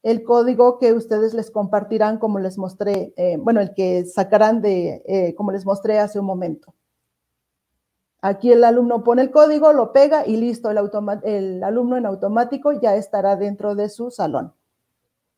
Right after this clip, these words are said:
Ahora, voy a regresar un poco a mi presentación. Esta es en general la vista que vamos a tener dentro de Google Classroom. ¿Cómo organizamos o reorganizamos las actividades propuestas?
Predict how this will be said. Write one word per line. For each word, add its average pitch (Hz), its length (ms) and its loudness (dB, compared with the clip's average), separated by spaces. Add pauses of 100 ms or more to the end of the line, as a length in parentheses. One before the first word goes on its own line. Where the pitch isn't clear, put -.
(1400)
Ahora, 214 400 4 (260)
voy 277 140 4
a 339 40 6
regresar 254 420 0
un 269 100 0
poco 254 220 0
a 254 40 -2
mi 262 120 -2
presentación. 202 800 -6 (240)
Esta 302 360 4
es 302 120 0
en 285 140 2
general 233 500 0
la 226 220 4
vista 269 360 -2
que 247 80 -4
vamos 226 280 0
a 214 100 -4
tener 208 320 -2
dentro 202 320 -4
de 202 120 -2
Google 190 340 -4
Classroom. 294 480 0 (580)
¿Cómo 330 300 6
organizamos 262 920 2
o 202 100 0
reorganizamos 233 1080 0
las 202 180 -6
actividades 190 640 -6
propuestas? 240 760 0